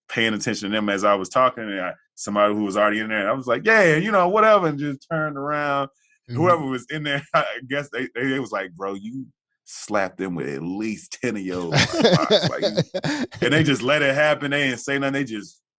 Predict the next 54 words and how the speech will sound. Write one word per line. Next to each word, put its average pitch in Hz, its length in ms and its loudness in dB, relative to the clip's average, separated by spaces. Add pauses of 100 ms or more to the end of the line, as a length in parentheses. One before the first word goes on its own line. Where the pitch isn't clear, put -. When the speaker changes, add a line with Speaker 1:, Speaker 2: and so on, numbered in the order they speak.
(120)
Speaker 1:
like, 85 340 -8
just 135 200 2
adjusted 135 720 -2 (680)
Speaker 2:
<laughs> 269 340 0
Speaker 1:
and 104 120 -2
just 87 180 -4
got 110 200 4
off, 92 360 2
you 104 140 -4
know? 117 420 0 (160)
They 110 140 0
ain't 120 100 0
even 104 140 -4
say 135 220 0
nothing 131 200 0
to 160 160 2
me. 151 100 -4
I 147 60 0
was 131 120 -6
like, 101 200 -12
"I'm 135 100 -12
so 120 240 -10
s-," 131 220 -14
I 131 80 2
was 67 180 -4
like, - 100 2
"I 82 40 4
would've 160 180 -4
said 80 340 -2
sorry 92 360 0
if 80 60 -4
I 76 120 0
knew. 80 200 -8
I'm, - 280 -6
I - 300 -10
do 80 80 -12
not 110 260 -2
know." 151 340 -8 (560)
And 101 160 -2
then, 107 160 0
um, 92 520 -2
just 131 120 -2
being 127 220 0
mindful 95 480 -2
of 82 180 -6
'em, 90 180 -14 (160)
you 120 100 -10
Speaker 2:
Yeah. 95 100 -4
Speaker 1:
know, 95 380 -4
just 107 160 -14
being 104 200 -2
mindful 95 420 -2
of 90 100 0
'em. 95 240 -12